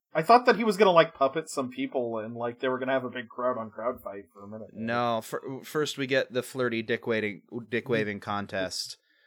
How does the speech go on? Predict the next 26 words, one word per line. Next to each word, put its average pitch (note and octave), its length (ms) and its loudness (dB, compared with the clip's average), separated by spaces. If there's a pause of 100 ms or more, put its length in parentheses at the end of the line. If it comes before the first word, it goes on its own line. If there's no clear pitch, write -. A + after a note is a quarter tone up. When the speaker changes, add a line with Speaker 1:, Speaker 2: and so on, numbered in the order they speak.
(220)
Speaker 2:
where G#2+ 880 0 (300)
Gates A#2+ 300 2
is G#2+ 100 -10
like, G#2 200 -2
"Hey, G2+ 400 -6 (180)
hey, G2+ 200 -6
Waz, F#2+ 600 -6 (760)
you G2+ 120 -10
wanna G#2+ 120 -6
see A2 180 -6
who's A2 200 -6
faster? G2+ 640 -8 (840)
My, G#2+ 280 -2 (340)
my A#2+ 140 4
Typhoon B2+ 460 2
or C3 60 0
your A#2+ 160 2
Shinobi?" A#2+ 560 -2 (300)
"Yeah, A2+ 240 0
totally, A2 460 -4
bro." G2+ 260 -4 (1080)
Speaker 1:
Uh, E3 240 8 (180)
yeah, C#3+ 340 6 (100)
it's F3+ 260 0
extremely, E3+ 840 4 (160)
like, C3 280 4